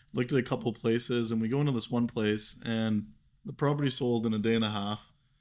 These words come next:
It was a three hundred thousand dollar condo town that they completely renovated and flipped. Uh, we ended up getting the property. There was twenty-eight offers on it.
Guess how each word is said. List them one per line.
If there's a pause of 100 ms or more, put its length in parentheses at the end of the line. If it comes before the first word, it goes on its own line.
(200)
It
was
a
three
hundred
thousand
dollar
condo
town (260)
that
they
completely
renovated
and
flipped. (560)
Uh, (200)
we
ended
up (160)
getting
the
property.
There
was
twenty-eight
offers
on
it.